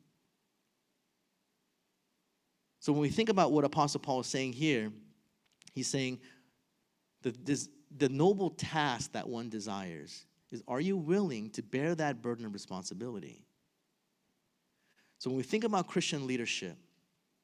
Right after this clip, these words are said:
and in this specific case, we're talking about elders or overseers in the church, we are not talking about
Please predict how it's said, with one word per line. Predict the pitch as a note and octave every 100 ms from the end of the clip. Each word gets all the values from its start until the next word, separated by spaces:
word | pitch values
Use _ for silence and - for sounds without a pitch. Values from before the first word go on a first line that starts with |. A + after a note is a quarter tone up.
| _ _ _ _
and | B2+
in | C3
this | F3+
specific | - D3+ - F#3 -
case, | D#3+ A#2+ -
we're | B2
talking | D3 C#3 D3
about | C3 -
elders | C#3+ C#3+ B2+ A#2
or | A#2
overseers | C#3 C#3+ C#3 - B2+ A2+ G#2+
in |
the | G2
church, | - A#2+ G2 - - - _ _ _ _ _ _ _ _ _ -
we | C#3+
are |
not | D3+ G3 G3+
talking | F#3 F3+ D#3+
about | C#3+ C3 G#2+